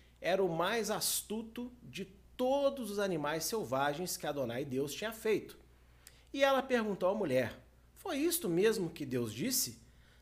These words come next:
Não comam de nenhum fruto das árvores do jardim?" Então, o ser que levou Eva, né, a ficar imaginando sobre o sabor do fruto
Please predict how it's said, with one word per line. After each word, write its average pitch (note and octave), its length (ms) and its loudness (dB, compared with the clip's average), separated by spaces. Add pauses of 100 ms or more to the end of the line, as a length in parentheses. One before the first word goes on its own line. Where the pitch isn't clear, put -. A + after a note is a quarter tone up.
Não F#3 260 0
comam F#3 520 2
de C3 180 -2
nenhum F3 320 2
fruto F3+ 760 -6
das G2 300 -6
árvores A#2+ 600 -2 (240)
do G#2+ 140 -10
jardim?" G#2+ 500 -8 (800)
Então, D#4+ 380 0
o D#4+ 60 2
ser D#3 640 2
que C#4 120 -6
levou B3 680 4
Eva, D3 680 0
né, D3+ 300 4
a E3 120 -2
ficar G#3 480 0
imaginando A3 540 0
sobre D#3 280 -2
o C#3 60 -4
sabor A#3 960 0
do D#4 180 -4
fruto A#3+ 640 -6